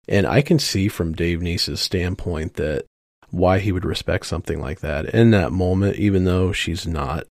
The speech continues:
really saying anything, she's kind of owning what she did. So I, I can kind of see where that is coming from. But yeah, you know, good on him too for making sure she stays where she is, because she's dangerous. Even at seventeen, she shows no remorse for taking someone,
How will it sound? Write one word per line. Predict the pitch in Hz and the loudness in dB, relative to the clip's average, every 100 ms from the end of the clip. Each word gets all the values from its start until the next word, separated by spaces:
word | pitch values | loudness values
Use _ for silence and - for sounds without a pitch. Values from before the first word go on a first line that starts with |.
| _ | _
really | - 95 85 | -2 2 2
saying | - - 78 85 78 - | 0 -2 -2 -2 -2 -4
anything, | 82 87 101 101 113 135 - | -4 -4 -2 -2 0 -2 -4
she's | - 85 | -4 -4
kind | - 85 90 | -4 -4 -2
of | 87 - | -2 -4
owning | 90 90 87 82 | -4 -2 -2 -4
what | 85 - | -6 -6
she | - 82 | -6 -6
did. | 73 76 76 98 - | -4 -4 -4 -8 -16
So | - 90 | -8 -4
I, | 90 95 - | -2 -2 -2
I | 98 | -4
can | - 92 95 - _ | -2 -4 -4 -8 _
kind | - 98 98 | -2 0 2
of | 98 | 2
see | 113 | 2
where | 104 104 | 4 4
that | 107 107 | 2 4
is | 104 107 110 - - _ - | 6 4 4 -4 -12 _ -2
coming | 101 101 107 | 2 4 2
from. | - 117 127 135 - - | 4 4 4 2 -2 2
But | 98 87 - _ _ | 4 4 0 _ _
yeah, | 92 85 80 - _ _ _ | -2 -2 -2 -8 _ _ _
you | - 101 | 0 2
know, | 92 | 2
good | 101 110 | 4 6
on | 101 95 | 6 4
him | 104 98 | 2 2
too | 104 | 0
for | 98 - | -2 -2
making | 90 90 | -2 -2
sure | 85 92 | -2 0
she | - 87 | 0 -4
stays | - 87 87 | -2 -2 -2
where | 95 87 | 0 -2
she | - 87 | -2 0
is, | 95 85 | 2 0
because | - - 90 | -4 -4 -2
she's | - 101 | -2 -2
dangerous. | - 98 110 90 90 - - | 0 2 2 0 -4 -4 -2
Even | 101 92 | 0 2
at | 90 | 0
seventeen, | - 95 95 - 104 98 | 2 2 2 2 2 2
she | - 92 | 0 2
shows | - 101 104 | 4 4 4
no | |
remorse | 101 95 90 95 98 | 4 4 2 0 0
for | - 87 | -2 -2
taking | - 90 87 82 | -2 -2 -4 -2
someone, | 95 90 90 87 | -2 0 0 0